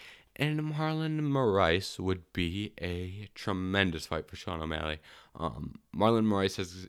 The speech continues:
his last fight with Merab ended up being a war, um, an incredibly entertaining fight. And if you look at his other fights, Marlon Moraes is someone who has fought some of these top guys.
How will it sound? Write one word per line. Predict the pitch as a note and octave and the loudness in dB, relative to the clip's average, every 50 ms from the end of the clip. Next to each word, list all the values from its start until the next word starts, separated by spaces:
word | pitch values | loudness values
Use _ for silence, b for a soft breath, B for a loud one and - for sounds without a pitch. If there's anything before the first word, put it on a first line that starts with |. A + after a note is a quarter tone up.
| - _ | -16 _
his | - F2 F#2+ F#2+ F#2 - | -6 -4 -2 -2 -2 -2
last | F#2+ F#2+ F#2+ - | 0 0 0 0
fight | - G2+ E2+ | 0 -2 -2
with | E2+ D#2+ D2 - | -2 -4 -6 -4
Merab | E2 E2 D#2 E2 F2+ G2+ G#2+ A2+ A#2+ A#2+ A2 - | -4 -2 0 2 2 2 2 2 0 -2 -2 -2
ended | F#2+ F#2+ F#2 E2+ | 0 0 0 0
up | E2 D#2 | -2 -2
being | F2+ F2 E2 E2 | -2 -2 0 0
a | E2 D#2 | -2 -2
war, | D2+ E2 F#2 A2+ B2 B2+ B2 B2 A#2+ B B B B B B B - | -4 -2 2 4 6 6 6 6 4 B B B B B B B -14
um, | - D#2+ D#2 D#2 - - - - G1+ | -12 -10 -10 -10 -10 -12 -12 -14 -12
an | G1+ - F#2+ | -6 -2 -2
incredibly | F#2 F2+ - - G#2+ G#2+ G#2 G#2 F#2+ | -2 0 0 2 2 4 4 4 4
entertaining | F2+ F2+ E2+ D#2 - - - C3 C#3 C#3+ C3 G#2+ | 4 2 2 0 -4 -4 -2 0 2 2 2 2
fight. | - - E2+ E2+ E2 D#2+ - _ _ _ _ _ _ _ _ _ _ _ _ _ _ _ _ _ _ - | 0 0 0 0 0 -2 -4 _ _ _ _ _ _ _ _ _ _ _ _ _ _ _ _ _ _ -4
And | - G2 | 0 0
if | G#2 G#2 | 2 4
you | A2+ | 4
look | A2+ A#2+ A#2+ | 4 4 4
at | A#2 G#2 | 2 2
his | G2 F#2+ G2 | 2 4 4
other | F#2+ F#2+ F#2 | 4 4 4
fights, | - G2 F#2+ F2+ - | 4 2 2 2 2
Marlon | G2+ G2+ G2+ G2 F#2 | 2 2 2 2 2
Moraes | F2+ F2+ F2+ F2+ F2+ - - - | 2 2 2 2 0 0 -2 -6
is | F2 | -6
someone | - F#2+ F2+ F2+ F2 E2+ E2+ E2+ D#2+ - | -4 -4 -2 -2 0 -2 -2 -2 -4 -2
who | - A2+ A#2 A2+ G#2+ G#2+ G#2+ B B B B B - | 2 4 6 6 6 4 2 B B B B B -2
has | A2 A2 G#2+ - | 0 0 0 0
fought | - G2+ G#2 G#2 C2 F2+ | 2 4 4 4 4 2
some | - A2+ G#2+ G#2 | 0 2 2 4
of | G#2 G2 | 2 2
these | F#2+ G#2 A2 A#2 - | 0 0 -2 -2 -4
top | - - F#2 F#2 F2+ - _ | -6 -8 -8 -8 -8 -10 _
guys. | - F#2 F#2+ F2+ D2+ - - - | -2 0 0 0 -2 -4 -6 -12